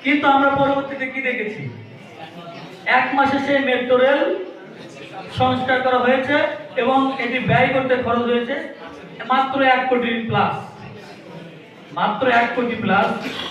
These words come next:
তো যেই সরকার মিথ্যাচার করে মানুষকে এতদিন,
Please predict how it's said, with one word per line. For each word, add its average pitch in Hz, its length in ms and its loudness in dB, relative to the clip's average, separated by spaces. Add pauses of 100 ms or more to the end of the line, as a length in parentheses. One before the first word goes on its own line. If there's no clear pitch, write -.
(120)
তো 262 320 6 (180)
যেই 233 200 2
সরকার 220 460 2
মিথ্যাচার 220 520 -2
করে 208 140 0
মানুষকে 202 440 -2
এতদিন, 185 560 2